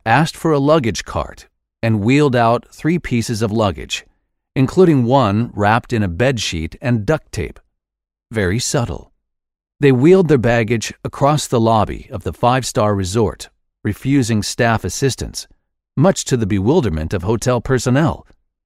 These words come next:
What five-star hotel guests caddy their own luggage? Staff at the front desk stopped them to remind them of their hotel bill and noticed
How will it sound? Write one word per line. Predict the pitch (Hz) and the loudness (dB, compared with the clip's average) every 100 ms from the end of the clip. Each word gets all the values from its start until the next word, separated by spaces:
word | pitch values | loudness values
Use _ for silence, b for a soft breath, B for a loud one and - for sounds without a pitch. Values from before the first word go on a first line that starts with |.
| _ _ - | _ _ -10
What | 135 214 - | -4 -4 -2
five-star | - 139 147 - 139 | -2 0 0 0 2
hotel | 127 131 135 160 160 | 2 0 2 0 0
guests | 107 101 - - - _ _ - | 0 -2 -4 -12 -20 _ _ -4
caddy | 143 147 156 | 0 2 2
their | 143 | 2
own | 160 151 | 2 2
luggage? | 156 208 73 - - _ _ _ _ _ _ _ _ _ _ _ _ _ - | 2 0 -2 -10 -14 _ _ _ _ _ _ _ _ _ _ _ _ _ -14
Staff | - 160 160 165 | 0 4 4 2
at | 123 | -2
the | 110 | -6
front | - 123 107 | 0 0 0
desk | 95 90 95 - _ | 0 0 -2 -8 _
stopped | - - 139 143 | -6 2 2 2
them | 95 76 95 - _ - | -4 -6 -6 -10 _ -4
to | 117 | 0
remind | 110 110 135 139 | 4 4 2 2
them | 123 110 | 2 0
of | 107 | 0
their | 113 | -2
hotel | 104 117 - 143 147 | -2 -2 -2 -2 0
bill | 101 69 50 _ _ _ _ _ - | -2 -6 -10 _ _ _ _ _ 0
and | 147 | 2
noticed | 180 196 156 - | 4 4 2 -2